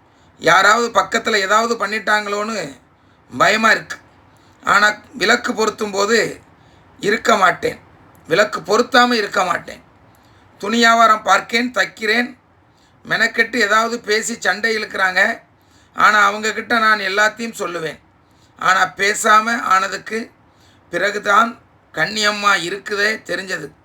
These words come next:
அண்ணா மன்னிச்சிடுங்க, இதை பதிவில் போட வேண்டாம்." சரியா போச்சு. எல்லாம் பேசி முடிச்ச பிறகு இப்படி சொன்னா நான் என்ன செய்ய முடியும்?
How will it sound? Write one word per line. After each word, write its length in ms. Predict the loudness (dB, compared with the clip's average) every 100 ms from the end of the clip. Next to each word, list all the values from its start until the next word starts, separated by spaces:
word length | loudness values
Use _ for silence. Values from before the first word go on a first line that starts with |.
| _ _ _ _ _ _ _ _
அண்ணா 400 | -6 2 4 4
மன்னிச்சிடுங்க, 580 | -4 -6 -6 -2 -2 -4 -10 _ _ _ _
இதை 260 | -4 -2
பதிவில் 420 | 0 -2 0 -2 -2
போட 260 | 0 0
வேண்டாம்." 320 | -2 -4 -10 -12
சரியா 480 | -6 -4 0 0 0
போச்சு. 380 | -2 -10 -12 -12 _ _ _ _ _ _
எல்லாம் 360 | -6 0 0 2
பேசி 340 | 2 2 -2
முடிச்ச 220 | -2 -2
பிறகு 140 | 0 0
இப்படி 180 | -2 -4
சொன்னா 240 | -2 2
நான் 120 | 2
என்ன 140 | 2 0
செய்ய 160 | -4
முடியும்? 400 | -2 -2 -2 -6